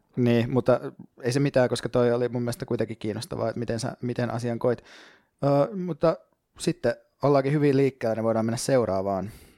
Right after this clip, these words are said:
Ja tota, tää on tällainen sitaatti,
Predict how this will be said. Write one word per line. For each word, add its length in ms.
Ja 80
tota, 320
tää 120
on 80
tällainen 340
sitaatti, 640